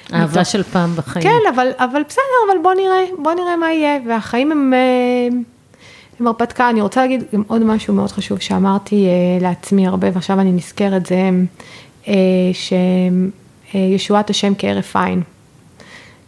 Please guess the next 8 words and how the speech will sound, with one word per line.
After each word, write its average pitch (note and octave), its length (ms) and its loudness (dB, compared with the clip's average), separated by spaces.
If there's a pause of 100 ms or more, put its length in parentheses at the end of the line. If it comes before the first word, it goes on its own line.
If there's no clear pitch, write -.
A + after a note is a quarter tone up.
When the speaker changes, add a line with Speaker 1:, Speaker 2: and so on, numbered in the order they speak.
(140)
Speaker 2:
אה, G3 40 0 (720)
ואני F#3+ 400 2
לא G#3+ 80 2
בן C4+ 140 2
אדם, F#3+ 220 4
אני F#3+ 160 0
לא G#3 60 2
דתייה. F#3 380 -2